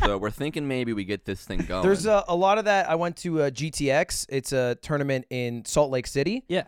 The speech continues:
Speaker 2: which is, like, Mormon capital. And, uh, and I went to a, a restaurant there, and I felt similar-ish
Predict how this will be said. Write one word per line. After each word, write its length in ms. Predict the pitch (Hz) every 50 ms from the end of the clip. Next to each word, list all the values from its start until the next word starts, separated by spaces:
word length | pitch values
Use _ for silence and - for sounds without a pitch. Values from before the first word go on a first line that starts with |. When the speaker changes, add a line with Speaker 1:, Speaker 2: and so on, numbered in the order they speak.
| -
Speaker 2:
which 180 | - 135 143 -
is, 180 | 156 147 127 120
like, 240 | 135 131 127 123
Mormon 300 | 127 131 139 156 175 165
capital. 480 | 131 - 117 104 104 - 110 110 117 107
And, 380 | - 123 127 123 120 120 123 120
uh, 200 | 117 113 113 113
and 100 | - 123
I 60 | 123 127
went 240 | 127 139 139 135
to 200 | - - 147 139 127
a, 140 | 123 123 123
a 100 | - 120
restaurant 480 | 117 120 147 170 - - 156 143 127 -
there, 140 | - 123 120
and 80 | 117
I 40 | 120
felt 220 | - - 190 180 -
similar-ish 920 | - - 156 143 151 151 156 160 175 196 226 262 277 240 - - - -